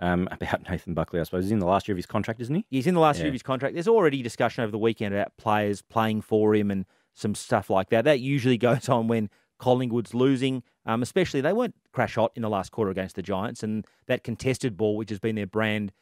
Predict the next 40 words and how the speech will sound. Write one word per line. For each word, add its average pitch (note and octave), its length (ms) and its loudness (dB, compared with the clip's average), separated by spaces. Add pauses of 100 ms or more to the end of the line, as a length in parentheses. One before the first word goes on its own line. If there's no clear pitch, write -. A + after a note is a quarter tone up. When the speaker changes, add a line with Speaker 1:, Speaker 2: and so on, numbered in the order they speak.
(140)
Speaker 2:
and G#2+ 100 -6
trademark G#2+ 420 -2
for - 80 -20
so A2+ 300 2
long, G#2 380 2 (400)
I G#2+ 100 0
think A2+ 340 -4
faded A#2 380 0
a G2 60 -4
bit. A#2 260 -4
Having B2+ 240 -2
said C#3 200 4
that, A2 200 -2 (220)
St B2 200 -10
Kilda D#3+ 320 4
got, G#2 320 -2
uh, G#2 280 4 (200)
absolutely B2+ 640 2
canned D3 440 -2
for A#2 80 -2
their B2 120 2
contested A2+ 480 -6
work A2+ 180 2
the G#2 80 -6
week A#2 180 0
before, C3+ 340 0 (220)
and A2+ 100 -6
guess C#3 240 2
what? A2 240 4 (240)
They A2+ 80 2
came A#2+ 180 -2
from A2 140 -8
thirty-two A#2+ 440 -2
or B2+ 120 4
thirty-three A#2 420 -2
points G#2+ 240 0
down A2+ 120 2
on G#2+ 60 0
the G#2 60 -2
weekend A2 400 0